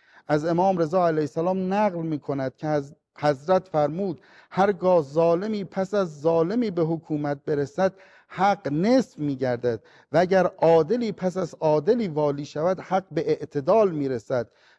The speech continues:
و هرگاه عادلی پس از ظالمی حاکم شود حق راحت می‌گردد. می‌بینیم که حضرت رضا علیه السلام هم حکومت ظالم رو نفی می‌کنه و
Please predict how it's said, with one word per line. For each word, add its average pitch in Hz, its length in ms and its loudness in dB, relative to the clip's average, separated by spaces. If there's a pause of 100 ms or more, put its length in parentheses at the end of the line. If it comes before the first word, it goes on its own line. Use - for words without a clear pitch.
و 127 60 0
هرگاه 170 540 0
عادلی 160 600 2
پس 151 280 -8
از 135 240 -6
ظالمی 147 480 0
حاکم 135 480 -4
شود 151 420 0 (380)
حق 175 320 -2
راحت 127 680 -2
می‌گردد. 110 640 -12 (440)
می‌بینیم 160 300 -6
که 196 280 -6 (320)
حضرت 156 340 -4
رضا 151 340 -4
علیه 143 140 -2
السلام 143 560 -6
هم 165 240 -4 (340)
حکومت 170 920 -2
ظالم 151 520 -2
رو 160 340 -4 (400)
نفی 165 460 0
می‌کنه 202 600 -6 (420)
و 117 360 0